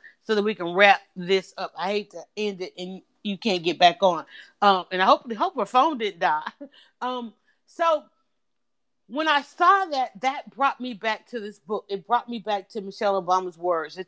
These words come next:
brought me back to that otherness. Here in a moment where we should have had absolute saneness. Here in a moment, and I know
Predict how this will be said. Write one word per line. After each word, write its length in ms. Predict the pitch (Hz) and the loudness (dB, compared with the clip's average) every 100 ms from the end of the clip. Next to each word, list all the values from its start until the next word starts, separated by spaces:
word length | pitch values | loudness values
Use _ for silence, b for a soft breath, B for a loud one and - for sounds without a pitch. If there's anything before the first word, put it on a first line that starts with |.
| - | 2
brought 220 | 208 202 | 4 4
me 80 | 214 | 0
back 300 | 180 196 190 | 0 0 0
to 80 | 170 | -6
that 160 | 185 - | -6 -2
otherness. 440 | 202 185 160 151 - | -4 -4 -8 -16 -10
Here 280 | 254 262 226 | -2 -2 -2
in 120 | 220 | -6
a 40 | |
moment 420 | 185 202 196 175 - | -6 -6 -6 -10 -10
where 120 | 180 | -6
we 120 | 185 | -6
should 200 | 185 220 | -6 -6
have 120 | 208 | -4
had 260 | 214 185 170 b b _ - | -2 -2 -2 b b _ 6
absolute 500 | 285 254 254 247 - | 6 4 -10 -10 -12
saneness. 580 | - 220 214 165 135 - | -8 -8 -8 -14 -18 -6
Here 200 | 240 269 | 0 0
in 60 | |
a 40 | 285 | 2
moment, 380 | 247 220 220 - - | 2 2 -2 -10 -12
and 140 | 170 180 | -8 -8
I 100 | 202 | -6
know 360 | 214 214 247 | -2 0 0